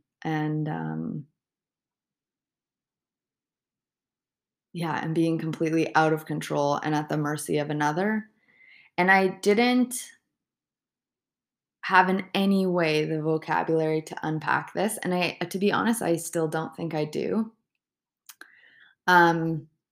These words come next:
but intuitively, I was led to a bookstore, and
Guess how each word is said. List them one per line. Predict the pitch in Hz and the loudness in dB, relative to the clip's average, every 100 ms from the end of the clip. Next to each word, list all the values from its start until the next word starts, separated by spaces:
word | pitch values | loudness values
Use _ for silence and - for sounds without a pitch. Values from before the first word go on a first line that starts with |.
| _ _ _ _ _ | _ _ _ _ _
but | 190 170 - | 8 8 6
intuitively, | 175 - 220 202 175 170 170 165 165 165 _ _ _ _ _ _ _ _ _ _ _ - | -2 -2 0 0 0 2 2 2 -2 -8 _ _ _ _ _ _ _ _ _ _ _ -2
I | 160 160 160 156 | 2 4 2 0
was | 170 160 | 0 0
led | 156 156 | 0 0
to | 165 | -4
a | |
bookstore, | 160 160 - - 160 160 160 - - | -4 -6 -8 -6 -2 -2 -2 -4 -6
and | 160 156 156 156 160 | -4 -2 -2 -2 -6